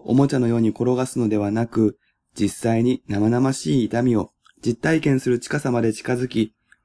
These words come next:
慎重に判断を下すお方であることを物語るのです。このような神のご性質を背景にするとき、私は知っているという表現に重みが加わります。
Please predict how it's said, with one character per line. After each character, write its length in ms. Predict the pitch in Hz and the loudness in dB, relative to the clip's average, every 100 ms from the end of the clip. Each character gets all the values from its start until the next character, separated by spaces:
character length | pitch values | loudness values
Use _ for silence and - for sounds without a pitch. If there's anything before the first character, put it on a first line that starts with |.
| _ | _
慎 280 | - 113 113 | -2 2 4
重 200 | 117 135 | 4 2
に 120 | 143 | 2
判 240 | 139 151 160 | 2 0 0
断 180 | 127 110 | 0 0
を 40 | |
下 200 | 104 107 | 0 -2
す 140 | 110 | -2
お 40 | 110 | -4
方 220 | 117 117 | -2 -2
で 100 | 117 | 0
あ 80 | 123 | 0
る 80 | 113 | -2
こ 140 | 113 | -4
と 180 | 147 131 | 0 0
を 140 | 92 _ _ - | -2 _ _ -4
物 220 | 98 95 | -2 0
語 80 | 92 | -2
る 160 | 95 | -2
の 160 | 90 82 | -2 -4
で 80 | - | -8
す。 180 | - _ _ _ _ _ _ _ _ _ _ _ _ _ _ _ | -12 _ _ _ _ _ _ _ _ _ _ _ _ _ _ _
こ 100 | 147 | 4
の 80 | 175 | 6
よ 100 | 185 | 6
う 20 | |
な 140 | 160 | 2
神 240 | 127 143 139 | 2 2 2
の 100 | 123 | 2
ご 120 | 110 | 2
性 200 | 110 127 | 2 0
質 220 | - - | 0 0
を 120 | 127 | 0
背 180 | 127 135 | 2 -2
景 160 | 127 113 | 2 2
に 100 | 101 | 2
す 100 | 107 | 0
る 100 | 101 | -4
と 140 | 101 | -4
き、 260 | - 98 - _ _ _ _ _ | -4 -6 -6 _ _ _ _ _
私 360 | 95 117 117 | 2 2 4
は 120 | 127 123 | 2 2
知 220 | - - | -2 -6
っ 60 | |
て 140 | - 131 | 2 4
い 60 | |
る 180 | 127 - _ | 4 -2 _
と 100 | 120 | 4
い 200 | 123 117 | 6 6
う 80 | 127 | 2
表 240 | 123 120 | 2 2
現 80 | 113 | 2
に 180 | 123 - | 0 -2
重 200 | 110 110 | 0 2
み 100 | 110 | 2
が 140 | 117 127 | 0 -2
加 120 | 117 | -2
わ 160 | 101 | 0
り 60 | 95 | 0
ま 140 | 92 | 0
す。 180 | 92 - | -4 -10